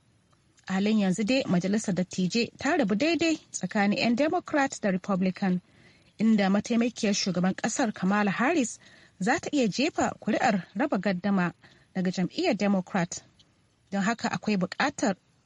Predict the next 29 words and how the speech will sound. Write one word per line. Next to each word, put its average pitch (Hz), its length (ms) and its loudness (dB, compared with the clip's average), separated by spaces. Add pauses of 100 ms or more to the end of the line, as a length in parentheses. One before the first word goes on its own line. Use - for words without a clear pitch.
(100)
'yan 220 140 0
Republican 247 640 -2
su - 140 -10
samu 185 280 0
kujera 196 480 0
ɗaya 233 180 0
kacal 320 360 -2 (100)
domin 180 280 0
samun 330 400 0
rinjaye. 190 600 0 (640)
Fiye 392 240 -2
da 427 80 0
mutane 247 480 2
miliyan 208 480 2 (240)
arba'in 208 480 -2
da 233 100 2
biyar 208 240 2
ne 202 220 4
suka - 240 -6
kaɗa 240 320 -2
kuri'unsu 202 800 -2
da 190 80 -2
wurwuri, 196 500 2 (500)
wasu 202 220 -4
kuma 208 400 2 (260)
ta 214 300 0
gidan 240 340 0
waya 262 360 2
kafin 180 520 0